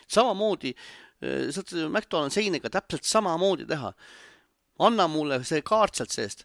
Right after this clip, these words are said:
Näe, ma maksan selle lasteaine raha sulle, aga jäta see lasteaine endale." Pole mõtet seda lasteaine sinna prügikasti top-,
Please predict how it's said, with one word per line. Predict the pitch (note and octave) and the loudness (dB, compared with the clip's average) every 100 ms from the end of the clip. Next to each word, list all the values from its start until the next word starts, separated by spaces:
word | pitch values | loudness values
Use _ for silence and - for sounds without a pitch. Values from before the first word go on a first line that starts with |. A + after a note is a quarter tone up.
| - | -4
Näe, | C#3+ | 0
ma | D3 | 0
maksan | F3 - D3 | 0 -2 -4
selle | C#3+ C3+ | -2 0
lasteaine | F#3 F3 F3 D#3 C3+ | 0 0 0 0 0
raha | F3+ F3+ | 0 0
sulle, | B2 G2+ F2+ G2 _ _ _ _ | -2 -4 -4 -8 _ _ _ _
aga | B2 B2 | -2 2
jäta | D#3 G3 C#3+ | 2 2 -2
see | B2+ | 0
lasteaine | F3 - C#3+ D#3 C3 - A#1+ A1+ | -2 0 0 0 -2 -8 -10 -8
endale." | - D#3+ G2+ F#2 - - _ _ _ _ _ _ - | -4 -2 -2 -8 -12 -20 _ _ _ _ _ _ -4
Pole | A#3+ E3 | -2 0
mõtet | G3 - C#3 | 0 -2 -8
seda | - C#3 | -4 -4
lasteaine | F#3 D#3 D3+ | -2 -2 -4
sinna | - A2 | -6 -8
prügikasti | F#3+ E3 E3+ - G#2+ | -8 -2 -2 -2 -6
top-, | A2 | -10